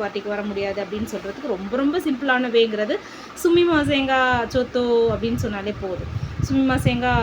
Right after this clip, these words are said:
அப்படின்னாலே "ஐ அம் சாரி" அப்படின்னு அர்த்தம். "சுமிமா சேன்" அப்படின்னாலே எக்ஸ்கியூஸ் கேட்கறது தானே. "சுமிமா சேங்கா சொத்தோ" அப்படின்னு சொன்னா அதை புரிஞ்சுக்குவாங்க. நம்மளை அழைத்த, நம்ம ஒரு, நம்மளை ஒரு விஷயம் செய்யறதுக்கு அழைக்கிறவங்க அதை புரிஞ்சுக்கிட்டு, அந்த ஹெசிடேஷனை புரிஞ்சுக்கிட்டு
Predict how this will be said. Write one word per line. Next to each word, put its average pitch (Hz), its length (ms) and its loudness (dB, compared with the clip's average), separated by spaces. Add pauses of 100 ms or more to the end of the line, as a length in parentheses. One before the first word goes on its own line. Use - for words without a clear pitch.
(120)
அப்படின்னாலே 254 640 -2
"ஐ 214 120 -2
அம் 214 100 -4
சாரி" 226 400 -2
அப்படின்னு 202 200 -4
அர்த்தம். 185 300 -6
"சுமிமா 220 260 -4 (140)
சேன்" 254 160 -2
அப்படின்னாலே 226 460 -2
எக்ஸ்கியூஸ் - 380 -2
கேட்கறது 196 320 -2
தானே. 180 240 -4 (360)
"சுமிமா 247 400 2
சேங்கா 226 440 -2 (100)
சொத்தோ" 214 560 -4
அப்படின்னு 208 240 -6
சொன்னா 226 580 -6 (280)
அதை 311 240 -2
புரிஞ்சுக்குவாங்க. 247 580 2
நம்மளை 196 140 -6
அழைத்த, 202 640 0
நம்ம 214 260 -2
ஒரு, 208 220 -2
நம்மளை 214 220 -2
ஒரு 208 120 -2
விஷயம் 254 260 -2
செய்யறதுக்கு 214 500 -4 (120)
அழைக்கிறவங்க 226 500 -2
அதை 311 380 0
புரிஞ்சுக்கிட்டு, 277 520 -2
அந்த 294 140 0
ஹெசிடேஷனை 247 580 -2 (100)
புரிஞ்சுக்கிட்டு 226 480 -2